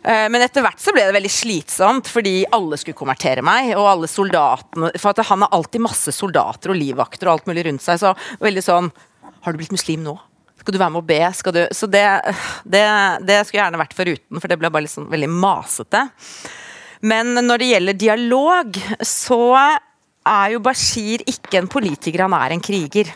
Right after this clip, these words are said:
Og det prøvde jeg å, å si til han, «Ok, nå har, nå er dere seirerne, nå er det en fred. Ehm, hvordan skal dere fylle freden, ikke sant? Hvordan kan du bygge opp, ikke sant? Hvordan, ikke sant? Hvordan skal du bygge opp freden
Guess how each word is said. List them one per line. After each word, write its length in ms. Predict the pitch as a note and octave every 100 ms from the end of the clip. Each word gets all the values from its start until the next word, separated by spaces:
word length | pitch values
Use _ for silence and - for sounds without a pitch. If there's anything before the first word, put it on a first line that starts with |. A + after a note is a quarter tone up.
| - _ _ _ - - - -
Og 40 | G#3
det 120 | G#3 G#3
prøvde 280 | D4+ G#3 D3
jeg 120 | D#3+
å, 180 | F3+ F3+ -
å 80 | G3
si 400 | - - - G3 -
til 160 | -
han, 100 | D#3+ G3+
«Ok, 160 | G3 D3+ G#2 A#2
nå 200 | G#2 G#3 A#3+ - - _ _ - -
har, 340 | G#3 G3+ G#3 G3+ -
nå 160 | F#3+ G#3
er 80 |
dere 220 | G#3 E3 F3+
seirerne, 720 | F#3 D#3+ D#3 E3+ E3+ G3+ B3
nå 140 | A#3 F3+
er 80 | E3
det 80 | E3+ - D#3+
en 140 | D#3+ D#3+
fred. 460 | - - A#3 A#4 D4 - _ - - - -
Ehm, 540 | - G2+ F#2+ F#2+ F#2+ G2 _ _ _ _ _ - F#3+
hvordan 400 | F#3+ E3+ F#3+ F#3+
skal 240 | - G3 F#3+
dere 160 | F#3+ G3
fylle 340 | A3+ F3 D3
freden, 540 | - - D#2+ - E3
ikke 100 | F3
sant? 160 | G#3+ G3+
Hvordan 220 | E3+ F3+
kan 100 | F#3+
du 60 | F3+
bygge 380 | E3 F3+ - -
opp, 80 | _ -
ikke 140 | - G3+
sant? 180 | G3+ -
Hvordan, 800 | - F3 D#3 D#3 F#3 - G#3
ikke 160 | - G#3
sant? 100 | A#3+
Hvordan 220 | G#3 G#3
skal 140 | - A3+
du 80 | A3
bygge 300 | B3+ D#3+ F#3+
opp 80 | -
freden 380 | G3 F#3+ C4+